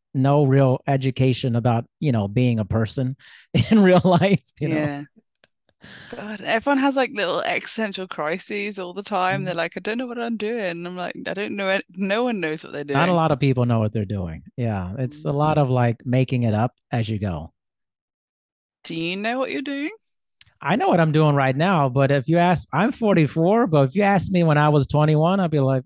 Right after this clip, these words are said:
Speaker 1: "Hmm, not so sure." And I was a very
Speaker 2: What sort of
Speaker 1: Well, <sighs> you know, like, back then, I was an athlete. I was a collegiate athlete when I was twenty-one. And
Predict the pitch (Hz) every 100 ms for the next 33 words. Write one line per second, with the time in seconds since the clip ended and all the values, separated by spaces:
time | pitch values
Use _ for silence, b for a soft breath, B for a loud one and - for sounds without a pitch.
0 | _ 247 247 233 214 208 202 196 196 180
1 | B B B B B B B _ 220 202
2 | 185 170 147 - 120 110 87 80 87 -
3 | _ 196 320 302 170 151 127 160 175 165
4 | 156 147 139 _ _ 196 208 202 - -
5 | 214 180 - 143 _ _ _ _ _ _
6 | _ _ _ _ _ _ _ _ _ 156
7 | 156 160 156 - - - - - 240 226
8 | 214 208 190 214 214 - 170 175 190 185
9 | 151 135 135 139 - 117 117 131 131 -
10 | 151 143 131 127 110 135 131 117 107 -
11 | 127 101 87 76 69 _ _ _ _ _
12 | _ _ 135 131 131 127 117 120